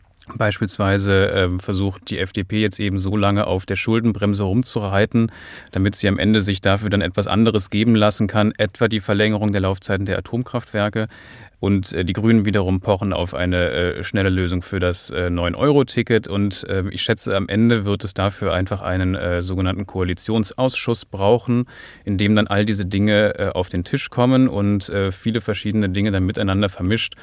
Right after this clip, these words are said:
verhandelt werden und dann eine Lösung gefunden wird. Und das, was wir jetzt gerade sehen, dieses Pochen auf die Schuldenbremse, ist eigentlich nur, ähm, ja, äh, aufmunitionieren für eine solche Auseinandersetzung dann, bei der es dann einmal kracht und am Ende, äh, werden wir wahrscheinlich aber dann eine Lösung dafür auch sehen.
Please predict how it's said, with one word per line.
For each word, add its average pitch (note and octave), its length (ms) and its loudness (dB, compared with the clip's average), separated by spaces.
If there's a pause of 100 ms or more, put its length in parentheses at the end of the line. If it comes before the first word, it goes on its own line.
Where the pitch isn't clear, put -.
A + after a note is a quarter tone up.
(240)
verhandelt A2 540 2
werden G#2 300 4
und F#2+ 180 -4
dann G2 160 2
eine G2 160 0
Lösung G2+ 280 0
gefunden F#2 440 -2
wird. F#2 160 0
Und G2+ 80 -2
das, F#2 180 -2
was F#2+ 160 -4
wir G2+ 60 -2
jetzt F#2 160 -2
gerade F#2+ 260 0
sehen, A2 300 2
dieses F#2 220 -2
Pochen B2 440 -2
auf G2+ 140 -2
die F#2+ 120 -6
Schuldenbremse, G#2 720 0
ist F2+ 240 -4
eigentlich G2 440 0
nur, F#2+ 260 0 (360)
ähm, F2+ 320 2
ja, E2+ 240 -2 (320)
äh, - 100 -12 (180)
aufmunitionieren A2 1040 2
für A2 260 -4
eine G#2 280 0
solche G2 380 -2
Auseinandersetzung G2 840 -2
dann, G2 240 0
bei F#2+ 100 -2
der F2+ 140 -2
es F#2 80 -2
dann - 160 -6
einmal F2+ 220 -2
kracht - 360 -4
und F#2 140 -6
am F#2+ 120 -4
Ende, F#2 400 0
äh, F2 280 -4
werden F2+ 240 -2
wir F2 80 -4
wahrscheinlich F2 420 -4
aber F2 140 -4
dann F2 140 -4
eine F2+ 140 -4
Lösung F2 300 -4
dafür - 240 -8
auch - 80 -10
sehen. - 280 -14